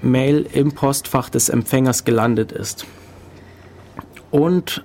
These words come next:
was noch in dem Gesetzentwurf steht, ist, dass man sich zusätzlich eine Abholbestätigung holen oder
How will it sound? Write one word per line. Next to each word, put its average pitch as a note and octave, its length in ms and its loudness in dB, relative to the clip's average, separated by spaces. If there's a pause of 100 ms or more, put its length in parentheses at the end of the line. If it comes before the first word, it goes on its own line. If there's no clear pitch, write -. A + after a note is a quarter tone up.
was - 640 -2
noch - 220 0
in D3 100 2
dem C#3 140 4
Gesetzentwurf D3 720 2
steht, C#3 320 2
ist, - 360 -2
dass B2 300 -2 (440)
man B2+ 200 2
sich B2 300 0 (420)
zusätzlich E3+ 840 2
eine C3 360 2
Abholbestätigung F3+ 1040 2
holen F#3 380 4 (840)
oder B2 280 2